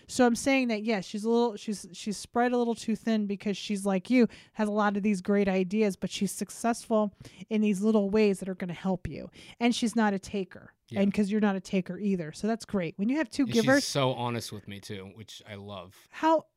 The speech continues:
Speaker 1: how rare is that?
Speaker 2: Very rare.
Speaker 1: So we wanna thank her. So we're
Speaker 2: Yeah.
Speaker 1: gonna love her. We're gonna love her to pieces. So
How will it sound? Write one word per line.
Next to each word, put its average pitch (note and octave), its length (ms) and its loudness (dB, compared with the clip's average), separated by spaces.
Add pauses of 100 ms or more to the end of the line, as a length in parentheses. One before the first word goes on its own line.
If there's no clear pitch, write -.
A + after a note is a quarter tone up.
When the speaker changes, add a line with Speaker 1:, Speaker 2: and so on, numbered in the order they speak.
(160)
Speaker 1:
how C#4+ 220 4
rare C4 260 2
is G3+ 100 0
that? G#3 260 -2 (760)
Speaker 2:
Very A#2 380 -10
rare. G2 280 -20 (520)
Speaker 1:
So - 200 -4
we C4 100 0
wanna C4 240 0
thank C4 320 -6
her. F3+ 140 -8
So - 140 -10
we're G3+ 120 -8
Speaker 2:
Yeah. G3+ 120 -4
Speaker 1:
gonna G3+ 100 -6
love G3+ 200 -12
her. F#3 140 -16 (140)
We're G#3 80 -12
gonna G3 140 -8
love F#3+ 160 -8
her F#3+ 40 -12
to F#3 60 -12
pieces. F3+ 500 -12 (440)
So B3 340 -2